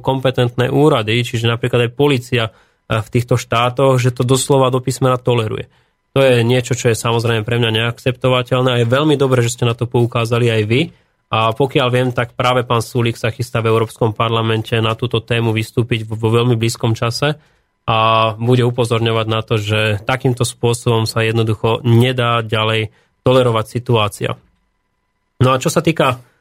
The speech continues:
monitoringu cudzincov a samotného azylového konania, e, tak, e, musím sa priznať, že nie som ja odborníkom na to, akým spôsobom sa zisťuje identita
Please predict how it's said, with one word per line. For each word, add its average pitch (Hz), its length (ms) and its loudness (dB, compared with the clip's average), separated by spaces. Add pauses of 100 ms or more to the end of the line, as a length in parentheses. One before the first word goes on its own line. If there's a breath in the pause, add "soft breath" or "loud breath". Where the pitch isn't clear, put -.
(280 soft breath)
monitoringu 131 800 2
cudzincov 127 560 2
a - 20 -2
samotného 135 600 0
azylového 135 480 2
konania, 131 560 2
e, - 40 -6 (840 soft breath)
tak, 120 240 -6
e, 120 320 0
musím 135 320 -2
sa 143 100 0
priznať, 135 380 2
že - 20 4
nie 139 140 2
som 135 160 -4
ja 117 160 2
odborníkom 120 560 -2
na 120 160 2
to, 123 80 -4
akým 123 240 -2
spôsobom 127 480 -2
sa 117 180 -2
zisťuje 120 380 0
identita 120 640 -2